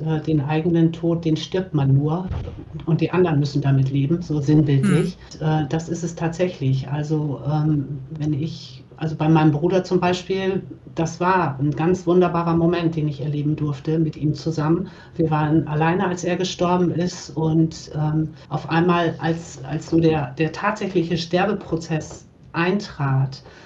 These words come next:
Speaker 1: ähm, bewegte er nochmal, was er eigentlich vorher gar nicht konnte, er war ja an A L S erkrankt, ähm, bewegte er nochmal ganz intensiv sein Gesicht und danach,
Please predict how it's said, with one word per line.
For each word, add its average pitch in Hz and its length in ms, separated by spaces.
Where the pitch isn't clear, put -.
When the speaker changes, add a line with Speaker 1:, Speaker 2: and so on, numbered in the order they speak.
Speaker 1:
ähm, 156 280
bewegte 175 480
er 170 140
nochmal, 170 460
was 165 160
er 143 260
eigentlich 160 260
vorher 160 260
gar 143 160
nicht 147 160
konnte, 165 320
er 156 140
war 147 120
ja 143 200
an 139 240
A 143 180
L 143 80
S - 180
erkrankt, 175 540
ähm, 160 260
bewegte 165 460
er 160 100
nochmal 165 380
ganz 202 340
intensiv 185 720
sein 165 360
Gesicht - 680
und 165 480
danach, 170 880